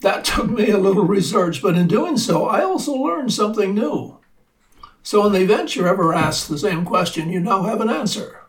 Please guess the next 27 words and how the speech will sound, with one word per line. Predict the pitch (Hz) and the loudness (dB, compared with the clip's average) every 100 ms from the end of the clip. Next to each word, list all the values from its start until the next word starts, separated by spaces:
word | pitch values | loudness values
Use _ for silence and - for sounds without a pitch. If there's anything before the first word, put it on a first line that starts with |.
| _ _ _ _ | _ _ _ _
For | - 170 | -2 0
other | 170 202 | 2 2
questions, | - 165 143 - 185 233 - - _ _ _ | 2 0 -2 -4 -6 -8 -12 -20 _ _ _
hmm, | 254 202 139 - - _ _ _ | -2 0 0 -4 -16 _ _ _
ask | 185 214 - | -4 -2 -2
Google. | - 180 127 - - _ _ _ _ - - _ _ - _ _ | 2 2 0 -8 -16 _ _ _ _ -20 -20 _ _ -20 _ _
Stepping | - 359 330 311 | -8 -4 -2 2
away | 247 202 175 | 4 4 4
from | 208 170 | 0 0
pandas, | 196 165 - - - - | 0 -2 -6 -12 -16 -2
here | 214 220 | 2 4
are | 185 | 4
some | 202 185 | 2 0
examples | 180 180 160 151 147 | 0 0 0 -2 -8
of | 208 | -6
conversation | 185 170 151 156 185 151 156 165 | 0 0 0 -2 0 -2 -2 -4
with | 170 175 | -4 -6
kids | 262 160 160 - - - | -4 -4 -6 -14 -18 -6
that | 185 | 0
I | 175 | 2
think | 175 190 170 | 2 0 0
you'll | 180 | -2
find | 175 185 165 | 0 0 0
interesting | 160 147 147 - 165 180 - - _ - | -2 -4 -6 -6 -8 -10 -12 -20 _ -6
and | 277 277 - | -4 -2 -4
perhaps | 262 196 175 208 | -4 -4 -4 -2
amusing. | 185 165 131 - - | 2 2 0 -6 -12